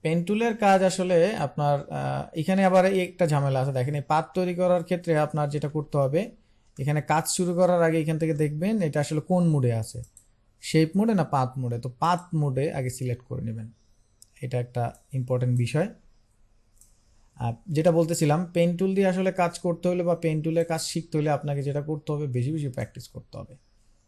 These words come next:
গ্রাফিক ডিজাইনের পেন টুল কিন্তু মারাত্মক একটা জিনিস। এইটা যারা আসলে, আহ, ফাঁকিবাজি করে এইটায়,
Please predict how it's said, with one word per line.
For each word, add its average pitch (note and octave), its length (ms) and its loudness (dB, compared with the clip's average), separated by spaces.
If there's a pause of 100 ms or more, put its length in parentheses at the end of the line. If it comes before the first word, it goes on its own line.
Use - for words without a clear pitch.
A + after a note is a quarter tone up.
(680)
গ্রাফিক C3 380 -2
ডিজাইনের D#3+ 440 2
পেন D3+ 180 0
টুল D3+ 180 -2
কিন্তু D#3 200 -4
মারাত্মক D3 460 0
একটা B2+ 260 -2
জিনিস। C3+ 460 -4 (640)
এইটা F3 840 0
যারা C3 300 0
আসলে, B2 680 -4 (120)
আহ, B2+ 300 -6
ফাঁকিবাজি C#3 560 -6
করে C3 200 -2
এইটায়, C3 300 -4